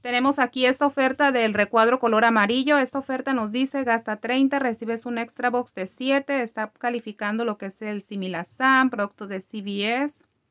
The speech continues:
Está también el BioTrue, entre otros productos. Encontramos por aquí lo que son las banditas. Gasta diez, recibes un extra box de tres. Tenemos también aquí estos productos. Gasta treinta, recibes un extra box de diez.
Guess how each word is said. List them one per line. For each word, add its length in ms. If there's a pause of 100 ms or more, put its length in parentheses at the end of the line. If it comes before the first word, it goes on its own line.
(240)
Está 300
también 340
el 100
BioTrue, 580
entre 220
otros 300
productos. 800 (2500)
Encontramos 600
por 140
aquí 200
lo 140
que 140
son 160
las 180
banditas. 640
Gasta 340
diez, 300
recibes 420
un 140
extra 280
box 280
de 120
tres. 540 (280)
Tenemos 340
también 240
aquí 260
estos 320
productos. 600
Gasta 340
treinta, 380
recibes 460
un 140
extra 300
box 260
de 140
diez. 440